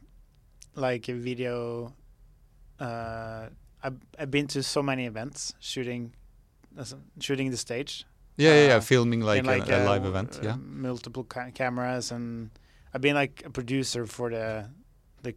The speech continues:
Speaker 1: camera unit, or what you call it. Uh, so, and sometimes it's just me, uh, and I'm responsible for the camera. On bigger productions, it's, like, four or five cameras. Um, and I,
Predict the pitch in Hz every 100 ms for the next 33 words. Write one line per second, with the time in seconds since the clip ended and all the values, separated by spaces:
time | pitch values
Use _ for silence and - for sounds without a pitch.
0 | _ - 127 120 117 110 110 107 135 135
1 | 113 110 107 104 104 104 98 98 107 -
2 | - - _ _ - 113 107 _ - -
3 | _ _ - - 127 127 123 _ _ _
4 | _ _ _ _ _ - 135 160 156 160
5 | 160 165 151 - 131 - 120 113 123 -
6 | - _ _ _ _ - 123 113 113 117
7 | 123 117 120 120 - 120 113 117 110 -
8 | 107 110 107 113 143 - _ - - _
9 | - 131 123 120 120 123 123 117 _ -
10 | 113 110 - 131 127 113 110 - - 110
11 | 107 - 110 104 107 101 101 110 - -
12 | _ _ _ - - - 120 113 107 104
13 | _ - - _ _ 135 143 147